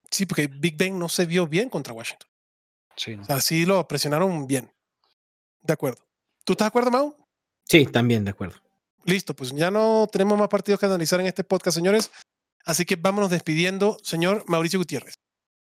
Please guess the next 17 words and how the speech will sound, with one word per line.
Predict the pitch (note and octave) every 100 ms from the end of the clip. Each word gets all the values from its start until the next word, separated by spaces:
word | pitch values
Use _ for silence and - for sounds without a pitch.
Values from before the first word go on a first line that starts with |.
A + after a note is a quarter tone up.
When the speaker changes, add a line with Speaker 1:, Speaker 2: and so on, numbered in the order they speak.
| _
Speaker 3:
Muchísimas | - D#3+ A3 G3 G#3+ F#3
gracias, | G3 G3+ A3 G#3 G3 -
manada. | F3+ E3 E3+ F#3 G3 G3 F#3+
Les | D#3+ D3+
mando | D3+ E3 E3+ E3 -
un | D#3
fuerte | D#3+ - E3 D#3+ D3+
abrazo. | D#3 G3 G3 A3 G#3+ - _ _ _
Suerte | - D#3+ E3 D#3+ C#3+
en |
sus | B2+ B2
enfrentamientos, | A#2+ B2 A#2+ C3+ D3 D3 D#3+ -
excepto | A#2+ - C#3 - D3+
si | B2+
juegan | - C#3+ C#3+
contra | C#3 D3+ D3+
mí. | E3+ A3+